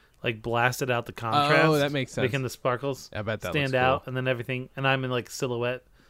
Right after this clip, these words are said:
Speaker 2: I bet that one
Speaker 1: Uh,
Speaker 2: looks
Speaker 1: I'll
Speaker 2: cool.
Speaker 1: send you.
Speaker 2: Yeah.
Speaker 1: Let me see if I can find it.
Speaker 2: You
Speaker 1: So,
Speaker 2: had,
Speaker 1: I'll
Speaker 2: you at best send it to me. Uh, yeah, these have been tweaked several times. But I think the ones Dan put up are mostly, like, kind of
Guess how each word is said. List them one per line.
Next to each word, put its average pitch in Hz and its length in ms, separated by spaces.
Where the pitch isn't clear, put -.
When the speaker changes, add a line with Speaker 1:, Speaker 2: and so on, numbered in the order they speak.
Speaker 2:
I 98 40
bet 87 180
that - 160
one - 140
Speaker 1:
Uh, - 40
Speaker 2:
looks - 160
Speaker 1:
I'll 127 60
Speaker 2:
cool. 131 80
Speaker 1:
send 131 180
you. 120 320
Speaker 2:
Yeah. - 120
Speaker 1:
Let 143 40
me 139 80
see 131 140
if 117 80
I - 20
can 107 160
find - 260
it. - 80
Speaker 2:
You 92 260
Speaker 1:
So, 90 80
Speaker 2:
had, - 200
Speaker 1:
I'll 78 80
Speaker 2:
you 71 80
at 73 140
best - 320
send 95 220
it - 120
to - 160
me. - 140
Uh, 82 480
yeah, 101 180
these 143 200
have 220 120
been 135 220
tweaked 135 300
several 113 280
times. 110 300
But 113 60
I 107 40
think 151 140
the 131 80
ones 117 220
Dan 110 220
put 107 120
up 98 160
are 98 60
mostly, 98 440
like, 82 280
kind 87 240
of 80 120